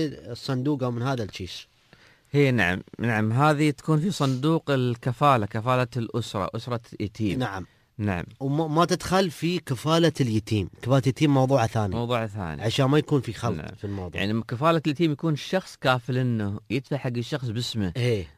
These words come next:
Speaker 2: باسمه.
Speaker 1: إيه.
Speaker 2: أما الأسرة هذه مثل يحط في صندوق.
Speaker 1: نعم.
Speaker 2: هاي الكفالات كلها تكون في هاي الصندوق.
Speaker 1: إيه، يساهمون فيها، من خلالها الجمعية تدعم ال-، ال-، الأسر الموجودة عندنا داخل البلاد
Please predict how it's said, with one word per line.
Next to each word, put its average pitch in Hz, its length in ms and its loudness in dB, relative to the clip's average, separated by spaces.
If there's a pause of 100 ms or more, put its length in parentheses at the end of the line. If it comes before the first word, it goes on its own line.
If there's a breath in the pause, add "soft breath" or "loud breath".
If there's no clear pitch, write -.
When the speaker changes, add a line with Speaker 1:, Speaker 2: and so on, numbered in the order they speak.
Speaker 2:
باسمه. 104 460 -2 (100)
Speaker 1:
إيه. 107 300 -6 (120)
Speaker 2:
أما 156 220 2
الأسرة 160 600 0
هذه 170 300 0 (320)
مثل 170 340 -2
يحط - 220 -4
في 170 120 -4
صندوق. 107 420 -2 (640)
Speaker 1:
نعم. 113 380 -6
Speaker 2:
هاي 151 160 2
الكفالات 156 580 0
كلها 202 420 0
تكون 185 260 -2
في 175 80 0
هاي 170 100 2
الصندوق. 110 520 -2
Speaker 1:
إيه، 131 240 2
يساهمون 147 480 2
فيها، 175 580 2
من 135 180 0
خلالها 151 380 4
الجمعية 131 480 0
تدعم 113 420 -2 (400 soft breath)
ال-، 120 180 0
ال-، 117 160 0
الأسر 139 400 2
الموجودة 143 580 4
عندنا 131 240 2
داخل 139 320 2
البلاد 151 520 0